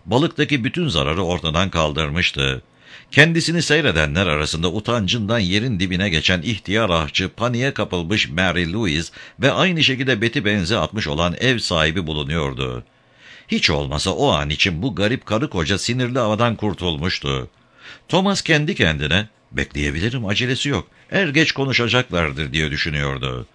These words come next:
Kazaya uğrayan balığı iyice temizleyip parçalara ayırdıktan sonra martinisinden bir yudum alıp ev sahiplerine döndü, konuştu.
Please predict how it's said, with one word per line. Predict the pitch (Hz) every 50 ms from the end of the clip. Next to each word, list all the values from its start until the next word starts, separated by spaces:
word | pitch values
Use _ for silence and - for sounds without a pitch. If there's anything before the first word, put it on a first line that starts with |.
| _ _ _ _ - - - - - - - _
Kazaya | - - 160 165 139 175 175 175 190 202
uğrayan | 180 127 98 85 73 73 76 76 78 78 76 71
balığı | 78 73 71 78 87 90
iyice | - 131 160 160 131 - 95 90
temizleyip | - 95 85 78 80 69 60 80 92 98 -
parçalara | - 110 113 90 - 107 107 117 123 127
ayırdıktan | 98 95 98 95 80 73 95 92 - 90 104 113 113
sonra | - - 80 76 73 78 78
martinisinden | 82 101 120 131 120 - 151 147 147 131 - 135 131 123 135 135 117 95 95
bir | 127 117
yudum | 87 90 107 107 131 113
alıp | 76 69 76 90 90 - -
ev | 135 147 113
sahiplerine | - - 98 90 90 - - 85 82 78 85 95 82 69
döndü, | 92 113 110 95 95 95 110 107 107
konuştu. | - 90 78 76 80 78 - - - 69 67 65 62